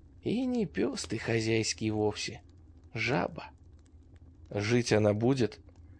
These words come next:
Не намереваясь более выслушивать оскорбления, прервал Люд женщину.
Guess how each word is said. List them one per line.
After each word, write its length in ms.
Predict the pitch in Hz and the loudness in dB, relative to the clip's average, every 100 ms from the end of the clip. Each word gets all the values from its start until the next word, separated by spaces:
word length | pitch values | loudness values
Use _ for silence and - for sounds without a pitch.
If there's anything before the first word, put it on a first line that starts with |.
| - - | -20 -6
Не 160 | 110 | -2
намереваясь 640 | 107 104 104 101 101 98 104 | 2 4 4 6 6 4 2
более 320 | 107 101 101 | 2 4 4
выслушивать 580 | 104 98 107 101 107 104 | 2 0 -2 0 0 0
оскорбления, 720 | 98 - 104 104 107 104 101 | -2 0 0 2 0 2 0
прервал 440 | 101 104 104 101 | 0 2 2 2
Люд 180 | 101 110 | 2 0
женщину. 520 | 113 98 101 - 78 | 0 -2 -2 -6 -8